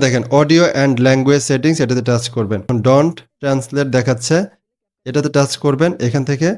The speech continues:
আমি এটাকে যদি ইংলিশে ক্লিক করে দেই, এটা কিন্তু এখন ইংলিশে হবে। এবার আমি এখান থেকে সেভ করে দিই। এবার কিন্তু এই ভিডিওটা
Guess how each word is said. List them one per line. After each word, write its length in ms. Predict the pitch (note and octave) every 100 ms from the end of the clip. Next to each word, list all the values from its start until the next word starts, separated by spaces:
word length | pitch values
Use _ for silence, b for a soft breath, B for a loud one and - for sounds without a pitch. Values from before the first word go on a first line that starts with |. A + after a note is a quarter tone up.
| _ _ _
আমি 100 | B2 C3+
এটাকে 200 | C#3 D3 C#3
যদি 160 | C3+ D#3 B2
ইংলিশে 320 | C#3 D3 E3 F3
ক্লিক 200 | F3 E3+ -
করে 160 | F3 E3+ B2+
দেই, 140 | D3+ - _ _ _ -
এটা 120 | C3 D3+
কিন্তু 240 | D#3 D#3 F#3 - - B2+
এখন 160 | B2 C#3+ - C#3+
ইংলিশে 280 | C#3 D3+ D3
হবে। 140 | C#3 E3+
এবার 140 | B2+ B2
আমি 80 | C3 B2+
এখান 140 | C3 B2+
থেকে 140 | C#3 E3+
সেভ 140 | C#3+ A#2+ B2
করে 120 | A2 G2
দিই। 120 | G2 -
এবার 120 | E3+ F#3
কিন্তু 160 | G3+ F#3+
এই 60 | F3+ E3
ভিডিওটা 320 | E3+ E3